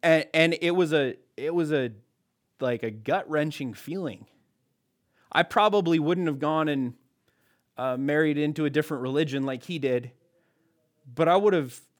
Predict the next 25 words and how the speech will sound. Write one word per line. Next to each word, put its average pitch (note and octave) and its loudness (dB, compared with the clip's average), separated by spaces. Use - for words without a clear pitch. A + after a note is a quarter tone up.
trashed D#3+ 0
my C#3+ -2
life. B2 -4
I E3+ 2
could A3 0
have D#3+ 0
gone E3+ 0
down E3+ 2
that C#3+ -4
path. - -6
And C3 -6
community F3+ -4
came E3 -6
in, A#2+ -6
and D3 -2
relationships D3+ 0
and D#3 -2
getting A3+ 0
connected F3+ 0
shared G3+ 2
new A3 0
habits G3 4
and D3 2
new B3+ 0
truths, D3 2